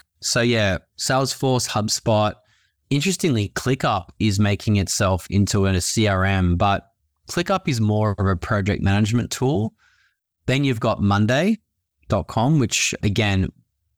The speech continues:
they're trying to become a C R M, but they're actually more of a project management tool. And then you've got ActiveCampaign,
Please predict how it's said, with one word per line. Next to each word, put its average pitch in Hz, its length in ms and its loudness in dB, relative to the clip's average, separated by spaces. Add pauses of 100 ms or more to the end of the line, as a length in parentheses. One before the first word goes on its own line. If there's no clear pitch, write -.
(160)
they're 117 140 2
trying 113 240 0
to 110 60 0
become 104 280 0
a 98 60 0
C 104 240 0
R 92 160 2
M, 95 160 4
but 90 120 0
they're 95 120 0
actually 92 340 0
more 92 180 2
of 92 80 2
a 90 60 2
project 92 380 -2
management 101 400 0
tool. 127 400 -2 (460)
And 147 120 2
then 110 140 2
you've 104 160 2
got - 180 -2
ActiveCampaign, 101 1120 0